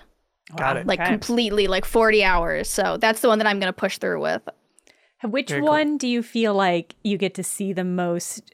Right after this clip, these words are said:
Speaker 3: different story with? Like, do you see, do you feel like you see more story with the
Speaker 2: I
Speaker 3: Rizzler?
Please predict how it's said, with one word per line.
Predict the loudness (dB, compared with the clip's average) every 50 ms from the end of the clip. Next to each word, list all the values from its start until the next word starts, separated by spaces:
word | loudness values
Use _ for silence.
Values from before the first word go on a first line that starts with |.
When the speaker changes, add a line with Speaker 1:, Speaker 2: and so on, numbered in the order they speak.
| -12 -10 -6
Speaker 3:
different | -4 -4 -4 -4 -8 -8 -8 -8
story | -8 -8 -8 -8 -4 -4 -2 -2 -2 -4 -4 -6
with? | -6 -6 -8 -8 -8 -10 -12 _ -6
Like, | -6 -6 -6 -6
do | -6 -2
you | -2 -2
see, | -2 -2 -2 -2 -2 -2 -2
do | -2 -4
you | -4 -2
feel | 0 0 0
like | 0 0 0
you | -4
see | -6 -4 -4 -4
more | -2 -2 -2 -4 -4
story | -4 -4 -4 -2 -2 -2
with | -4 -6 -6
the | -2 -2
Speaker 2:
I | -2
Speaker 3:
Rizzler? | 0 -2 -2 -4 -4 -4 -4 -4 -6 -8 -10